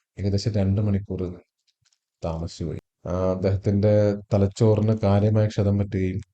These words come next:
അദ്ദേഹം അങ്ങനെ മരണപ്പെടുകയും ചെയ്തു. ആ, പി എൻ മേനോൻ പറഞ്ഞത് അദ്ദേഹം ഒന്ന് കേട്ടിരുന്നെങ്കിൽ,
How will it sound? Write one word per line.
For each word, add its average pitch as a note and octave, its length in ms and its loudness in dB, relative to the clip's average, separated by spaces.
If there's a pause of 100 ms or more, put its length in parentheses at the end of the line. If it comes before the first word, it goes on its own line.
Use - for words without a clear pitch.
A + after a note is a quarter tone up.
(460)
അദ്ദേഹം F#2+ 240 0
അങ്ങനെ G2 220 2
മരണപ്പെടുകയും F#2+ 580 -2
ചെയ്തു. E2+ 460 -8
ആ, A2+ 100 -2
പി A#2+ 60 2
എൻ A2+ 160 6
മേനോൻ A#2 300 6
പറഞ്ഞത് A2+ 400 4
അദ്ദേഹം A2 440 2
ഒന്ന് G#2+ 540 -6 (140)
കേട്ടിരുന്നെങ്കിൽ, G#2 680 0